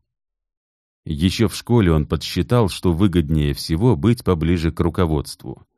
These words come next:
К директору школы, например, или к завучу. Вести какую-нибудь общественную работу. Тогда хорошие оценки достанутся малой кровью. Не выучил урок,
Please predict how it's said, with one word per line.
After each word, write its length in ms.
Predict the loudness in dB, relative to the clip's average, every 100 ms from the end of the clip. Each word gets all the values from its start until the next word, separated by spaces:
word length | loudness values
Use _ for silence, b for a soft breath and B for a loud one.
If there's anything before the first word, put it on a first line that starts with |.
| _ _ _ _ _ _ -8
К 80 |
директору 420 | 2 2 2 -2 -2
школы, 400 | -2 -2 2 0
например, 560 | 0 0 0 -2 -4 -16
или 200 | -6 -2
к 80 | -2
завучу. 680 | -2 -2 0 -2 -4 -8 -8 _ _ _ _ _ _ 0
Вести 380 | 2 2 0
какую-нибудь 720 | 0 2 4 6 6 4 0 -4
общественную 760 | -6 -2 0 0 0 2 2
работу. 600 | 2 0 0 -2 -4 -8 _ _ _ _ _ 0
Тогда 300 | 0 4 2
хорошие 520 | 4 4 4 2 2
оценки 420 | 2 2 2 2
достанутся 640 | 2 2 2 2 2 2 2
малой 380 | 4 4 2 0
кровью. 540 | -2 -2 -4 -8 -10 _ _ _ _ _ _ 2
Не 180 | 4
выучил 480 | 6 4 4 2 0
урок, 360 | 2 -2 -4